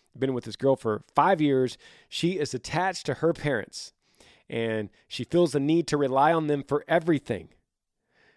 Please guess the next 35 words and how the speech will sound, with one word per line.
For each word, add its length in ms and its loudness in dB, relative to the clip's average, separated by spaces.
You're 120 -4
both 340 4
currently 420 0
in 100 -2
college, 440 2
but 140 -4
you're 180 2
looking 320 0
to 100 -4
join 320 -2
a 60 -2
trade. 580 -2
She 320 -12
asked 260 -8
her 60 -6
parents 360 -8
how 80 -4
they 120 -6
felt 320 -4
about 300 -6
that. 200 -10
They 120 -6
said 340 -6
no, 460 -2
because 260 -8
they 140 4
are 80 2
not 360 0
manual 540 0
labor 360 0
people. 540 -12
Your 120 4
parents 300 -2
are 60 0
divorced. 500 0